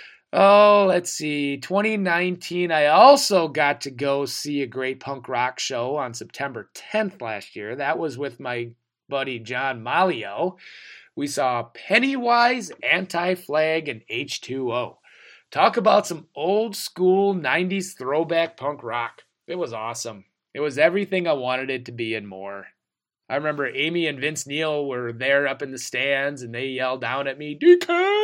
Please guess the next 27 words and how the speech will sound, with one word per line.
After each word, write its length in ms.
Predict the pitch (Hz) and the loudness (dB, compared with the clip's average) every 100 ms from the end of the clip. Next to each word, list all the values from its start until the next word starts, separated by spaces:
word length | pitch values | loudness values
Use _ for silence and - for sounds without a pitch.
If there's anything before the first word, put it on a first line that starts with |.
| 453 440 - - - - | 12 12 10 -12 -14 0
And 80 | |
I 60 | 160 | 2
look 280 | 165 180 180 | 4 2 4
up, 200 | 170 175 | 2 2
and 120 | 131 | -4
they 140 | 139 | -2
were 140 | 156 156 | 0 0
there, 360 | 151 160 160 151 | 0 2 2 0
and 100 | 139 | 0
they 120 | 147 | -2
were 120 | 147 | 0
having 260 | 147 147 143 | 2 0 -2
a 40 | |
great 260 | 143 151 147 | -4 -4 -2
time, 280 | 151 151 | -4 -4
too. 340 | 131 151 160 156 - - - _ | -6 -6 -6 -6 -14 -20 -20 _
And 220 | 285 294 | 0 2
that 140 | 262 339 | 4 4
show 220 | 370 202 | 6 4
was 140 | 143 117 | 4 -4
just 220 | 127 104 | -8 -8
great. 600 | 110 107 143 202 - - _ _ | -12 2 6 6 4 -18 _ _
Just 420 | - 220 220 - - | 0 4 4 2 -12
great. 640 | 120 117 120 110 - - _ - - - - _ _ _ _ | -10 -6 -6 -6 -12 -20 _ -20 -20 -20 -20 _ _ _ _
The 100 | 139 | -2
last 320 | 151 196 247 | 4 4 4
show 580 | - 196 170 135 135 | 2 2 2 2 -2